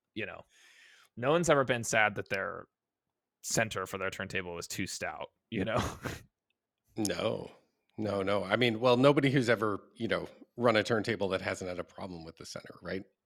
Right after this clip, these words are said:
Speaker 2: Like,
Speaker 1: Right.
Speaker 2: that's the, be like, "Man, I don't know, man." When in doubt, make it stout.
Speaker 1: Yeah.
Speaker 2: Um, so, yeah, so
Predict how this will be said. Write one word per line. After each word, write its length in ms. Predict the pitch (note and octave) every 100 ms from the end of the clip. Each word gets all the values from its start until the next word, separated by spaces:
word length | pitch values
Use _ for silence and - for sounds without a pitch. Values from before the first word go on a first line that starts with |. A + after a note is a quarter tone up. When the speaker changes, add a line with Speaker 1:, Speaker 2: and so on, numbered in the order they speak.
| -
Speaker 2:
Like, 200 | F2 G2+
Speaker 1:
Right. 100 | F#2+
Speaker 2:
that's 240 | G2 -
the, 240 | - F#2 - _ _ - _ _ -
be 80 | G#2+
like, 260 | G2+ - -
"Man, 360 | D3+ G#3 G3 F#3+
I 20 |
don't 60 | A3+
know, 260 | G3+ F2+ -
man." 260 | A2+ B2 B2 - _ _ _ _ _ _ _ _ _ _
When 140 | A2+ A2+
in 80 |
doubt, 220 | G#2 A2+ G#2+
make 180 | A2
it 100 | G#2
stout. 340 | - A2 A#2 B2 - _ _ - -
Speaker 1:
Yeah. 300 | A2 G#2+ F2+ - _ _ _ _ _ _ _ _ - - -
Speaker 2:
Um, 440 | - G2 F2+ E2 - _ _ _ _ - _ _ _ _ _
so, 500 | - B2 G2+ F#2+ F#2 _ _ _
yeah, 220 | C3 C3+
so 280 | G2 C3 A#2+